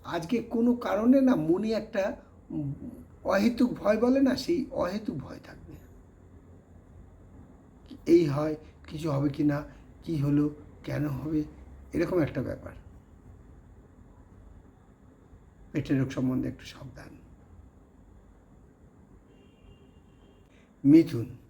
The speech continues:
মিথুন রাশি জাতক জাতিকাদের আজকে তো কিন্তু দিনটা ভালো, কারণ আজকে তারা সেভিংস মাইন্ডেড হবে, অর্থাৎ সঞ্চয় হবে। উল্টোপাল্টা খরচা থেকে নিজেকে বিরত রাখবেন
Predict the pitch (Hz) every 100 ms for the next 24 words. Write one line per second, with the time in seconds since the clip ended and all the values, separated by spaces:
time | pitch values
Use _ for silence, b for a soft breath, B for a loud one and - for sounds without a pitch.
0 | _ _ _ _ _ _ 143 147 214 240
1 | 254 247 233 233 226 226 208 180 196 190
2 | 185 180 190 220 247 - - - 143 151
3 | 156 127 151 151 - 151 156 156 - B
4 | B 120 135 135 160 160 165 151 156 -
5 | - - - - 185 202 226 - 180 156
6 | 139 120 120 120 117 b b b 147 131
7 | - 302 - - 170 165 180 160 131 123
8 | 123 - B B - 180 185 185 214 214
9 | 202 - 156 175 151 160 160 151 151 156
10 | 139 143 139 147 143 170 220